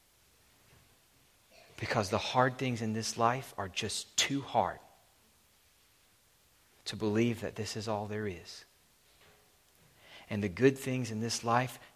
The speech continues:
don't last nearly long enough if this is all there is. So we gotta stop acting like they might. Stop sacrificing so much to pursue them.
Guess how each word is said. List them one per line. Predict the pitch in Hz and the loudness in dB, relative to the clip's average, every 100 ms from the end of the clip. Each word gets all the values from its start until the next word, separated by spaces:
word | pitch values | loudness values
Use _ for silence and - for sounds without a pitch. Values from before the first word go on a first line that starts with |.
| - | -2
don't | 113 117 117 | 0 0 -2
last | 113 113 107 - - - - | 0 2 0 -4 -6 -14 -8
nearly | 104 120 123 127 127 131 127 - _ _ _ | -4 0 0 0 -2 -4 -6 -16 _ _ _
long | 110 120 113 | -2 0 0
enough | 95 85 85 - - _ _ _ _ _ _ _ | -4 -8 -12 -16 -20 _ _ _ _ _ _ _
if | 104 - | -16 -8
this | 120 - | -4 -4
is | 110 | -2
all | 107 110 | -2 -2
there | 107 | -2
is. | 101 87 85 - - - _ _ _ _ _ _ _ _ - - - - _ _ _ - - - | -4 -6 -10 -16 -18 -20 _ _ _ _ _ _ _ _ -20 -20 -20 -20 _ _ _ -20 -20 -6
So | - | 0
we | 117 | 2
gotta | 127 117 104 | 4 4 2
stop | - - 131 147 - | -2 6 8 8 8
acting | 123 135 - 123 123 | 8 8 4 -8 -4
like | 120 117 110 | -2 -2 -2
they | 113 107 | -2 -2
might. | 104 110 101 87 - - _ _ - - _ _ _ _ _ _ _ | 2 4 4 0 -12 -20 _ _ -20 -20 _ _ _ _ _ _ _
Stop | - - 147 - - - | -4 4 6 6 0 -4
sacrificing | - - 139 151 143 117 104 98 - 101 | 2 6 10 10 8 0 0 0 -2 -8
so | - 117 123 | -6 -4 -2
much | 123 107 - | -4 -4 -8
to | - | -12
pursue | - 107 - 131 110 | -6 -4 0 0 0
them. | 87 | -4